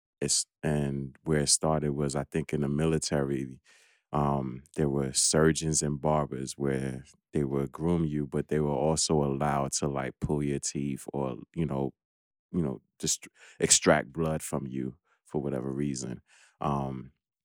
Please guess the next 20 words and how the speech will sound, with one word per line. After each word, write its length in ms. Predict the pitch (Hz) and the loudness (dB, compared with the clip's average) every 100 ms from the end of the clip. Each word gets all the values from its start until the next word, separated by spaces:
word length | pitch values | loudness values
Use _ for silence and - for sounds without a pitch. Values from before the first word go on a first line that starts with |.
| _ _ _ - - - | _ _ _ -20 -20 -2
and 120 | 85 | 2
there 100 | 82 | 4
was 140 | 82 | 4
these 260 | - 80 - | 2 2 2
tents 580 | - 98 80 - - - - _ _ _ _ _ | 4 2 2 2 0 0 -6 _ _ _ _ _
in 220 | 80 78 | -2 2
war 420 | 78 82 80 76 | 6 8 8 4
that, 240 | 73 76 69 | 0 -2 -2
that 160 | - 73 | -2 -2
were 100 | 71 | -2
made 520 | 76 80 80 73 67 - - | -2 0 0 -2 -6 -14 -6
that 240 | 76 71 - | -4 -4 -10
had 420 | - 78 71 65 - | -6 -4 -4 -8 -8
barbers 460 | 76 71 69 71 73 | -4 -4 -4 -6 -4
in 160 | 76 | -4
there, 100 | 69 | -4
barber 340 | 69 73 71 71 | -4 -4 -2 -2
surgeons 560 | - 76 76 71 71 | -2 0 0 -2 -6
in 160 | 69 67 | -6 -6
there. 240 | 69 62 | -6 -8